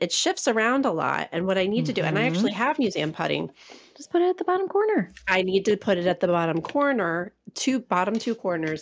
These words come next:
Speaker 1: and that will put it, keep it in place more. I love
Speaker 2: Yes.
Speaker 1: the idea about the kitchen or the, um, silverware drawer, 'cause it also drives me nuts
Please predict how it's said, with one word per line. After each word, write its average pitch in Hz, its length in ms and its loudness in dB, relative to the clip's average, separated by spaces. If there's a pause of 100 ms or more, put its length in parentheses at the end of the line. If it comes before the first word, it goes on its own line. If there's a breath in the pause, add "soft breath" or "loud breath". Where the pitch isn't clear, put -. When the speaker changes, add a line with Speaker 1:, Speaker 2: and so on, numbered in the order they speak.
Speaker 1:
and 170 140 -2
that 165 220 -4
will 180 100 -2
put 170 200 -4
it, 160 220 -4 (160)
keep - 220 -8
it 147 100 -2
in 151 120 -4
place 131 420 -4
more. - 320 -6 (320 loud breath)
I 185 100 4
love 185 260 4
Speaker 2:
Yes. 220 120 4
Speaker 1:
the 196 60 4
idea 175 260 2
about 156 300 -2
the 151 300 -2 (120)
kitchen 160 640 -6
or 151 100 -6
the, 147 280 -6
um, 147 380 -6 (560 loud breath)
silverware 208 360 2
drawer, 220 260 2
'cause 220 160 -2
it 190 160 2
also 190 340 2
drives 143 380 0
me 143 100 0
nuts - 520 -4